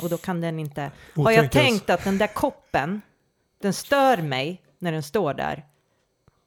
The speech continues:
Speaker 1: då kan jag inte, inte göra någonting åt det
Speaker 2: Nej,
Speaker 1: för att
Speaker 2: precis.
Speaker 1: kunna börja. Då måste jag flytta den där koppen. Och har jag tänkt att, vad fan, den där, äh, det är jävligt skitigt, liksom.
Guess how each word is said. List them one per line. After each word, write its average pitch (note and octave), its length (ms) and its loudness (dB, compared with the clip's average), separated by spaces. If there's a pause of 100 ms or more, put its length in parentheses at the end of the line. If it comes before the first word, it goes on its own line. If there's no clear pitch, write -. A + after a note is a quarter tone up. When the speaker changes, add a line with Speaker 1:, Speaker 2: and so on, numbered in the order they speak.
(160)
Speaker 1:
då G#3+ 120 -4
kan G3 320 0
jag F3+ 140 0 (120)
inte, F#3 720 -2 (960)
inte D3+ 580 -4 (100)
göra E3 200 -4
någonting D3+ 400 -10
åt F3 240 -6
det C#3 100 -8
Speaker 2:
Nej, C#3+ 120 2
Speaker 1:
för D3 80 0
att B2 60 -2
Speaker 2:
precis. D3 260 -2
Speaker 1:
kunna D3+ 200 -6
börja. D#3+ 440 -2 (220)
Då G#3 100 -4
måste A3+ 340 -2
jag F3 100 0
flytta - 460 -4
den G#3+ 120 2
där C3+ 100 -6 (180)
koppen. - 360 -4
Och D#3+ 60 -4
har G3+ 140 2
jag G#3 180 0
tänkt C4 400 -4
att, - 160 -8
vad C#3+ 100 -10
fan, E3+ 360 -6
den F#3 160 -4
där, F3+ 160 0 (160)
äh, E3 40 -6 (1600)
det G#3 80 0
är G#3+ 40 2
jävligt F#3+ 380 0
skitigt, - 760 -6 (380)
liksom. D#3 400 -10